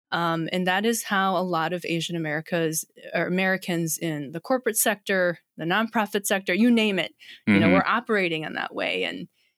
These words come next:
Speaker 1: it's been so harmful to us for decades and decades. So that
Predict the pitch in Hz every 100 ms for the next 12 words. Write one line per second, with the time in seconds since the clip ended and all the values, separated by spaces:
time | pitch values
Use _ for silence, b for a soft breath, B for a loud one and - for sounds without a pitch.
0 | _ 175 - 190 180 196 156 165 160 -
1 | 160 180 165 151 - - - - 190 190
2 | 196 165 - 165 - 175 - 160 156 151
3 | - 160 165 - 165 - 175 170 170 -
4 | _ _ _ _ _ _ _ - - 208
5 | 202 -